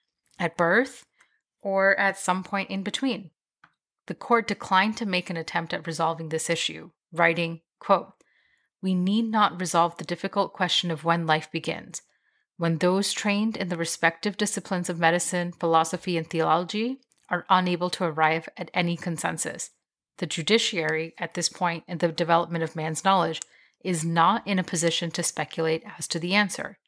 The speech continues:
end quote. The justices chose to point out that historically, under English and American common law and statutes,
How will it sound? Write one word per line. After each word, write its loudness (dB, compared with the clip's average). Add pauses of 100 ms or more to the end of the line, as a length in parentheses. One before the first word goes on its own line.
(140)
end 0
quote. -12 (1300)
The -4
justices 0
chose -2
to -2
point 0
out 4
that -2
historically, -2
under -2
English -4
and -8
American -4
common -4
law 4 (580)
and -2
statutes, 0